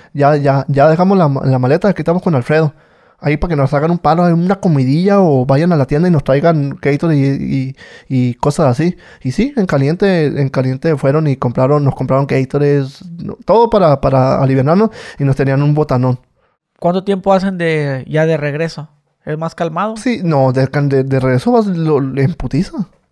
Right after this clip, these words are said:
Speaker 1: Como no traes peso, en chinga. Lo, lo que
Speaker 2: ¿Y
Speaker 1: tú quieras
Speaker 2: también,
Speaker 1: hacer.
Speaker 2: y descansas o no?
Speaker 1: Si
Speaker 2: Ajá.
Speaker 1: no quieres, no. Yo no
Speaker 2: Pero
Speaker 1: de-
Speaker 2: ¿cuál es la diferencia de, o sea, si vas de aquí para allá, por qué es más pedo?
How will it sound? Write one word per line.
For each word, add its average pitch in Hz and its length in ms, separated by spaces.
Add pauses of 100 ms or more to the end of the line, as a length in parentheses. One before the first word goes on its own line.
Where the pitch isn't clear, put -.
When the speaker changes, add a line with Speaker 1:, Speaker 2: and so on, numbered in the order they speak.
(260)
Speaker 1:
Como 139 180
no 127 120
traes 180 180
peso, 247 460
en 143 240
chinga. 190 500 (300)
Lo, 135 220
lo 143 160
que 160 100
Speaker 2:
¿Y - 20
Speaker 1:
tú 151 80
quieras 180 240
Speaker 2:
también, - 40
Speaker 1:
hacer. 147 200
Speaker 2:
y 143 80
descansas 180 560
o 170 120
no? 165 280 (120)
Speaker 1:
Si 147 120
Speaker 2:
Ajá. 160 120
Speaker 1:
no 156 40
quieres, 220 320
no. 208 280 (680)
Yo 139 160
no 294 140
Speaker 2:
Pero 226 160
Speaker 1:
de- 180 80
Speaker 2:
¿cuál 214 140
es 226 40
la 240 60
diferencia 220 480
de, 185 280
o 143 60
sea, 143 220
si - 180
vas 170 160
de 190 60
aquí 185 160
para 180 160
allá, 175 320
por 170 160
qué - 80
es 180 80
más 180 160
pedo? 147 340